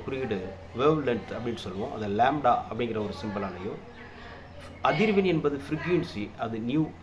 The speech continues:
அப்படிங்கிற ஒரு சிம்பலாலையும் குறிப்பாங்க. அப்போ இது லைட் திசைவேகம்,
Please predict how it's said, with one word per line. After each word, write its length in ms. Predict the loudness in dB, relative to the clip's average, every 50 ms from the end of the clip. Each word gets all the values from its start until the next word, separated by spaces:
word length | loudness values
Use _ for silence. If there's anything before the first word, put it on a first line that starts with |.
| -14 -8 -6
அப்படிங்கிற 300 | -2 -2 0 0 0 -2 -4
ஒரு 120 | -4 -6 -8 -8 -8 -8 -8 -6
சிம்பலாலையும் 520 | -6 -4 -2 0 0 0 0 0 -2 -2
குறிப்பாங்க. 380 | -4 -4 -4 -4 -6 -6 -8 -10 -12 -12 -12 -14 -14 -14 -16 -16 -16 -10 -2 0 2
அப்போ 120 | 4 6 6
இது 80 | 4 6 6 6
லைட் 220 | 6 4 4 -2 -8 -6
திசைவேகம், 560 | -4 0 2 4 4 4 4 2 0 -4 -6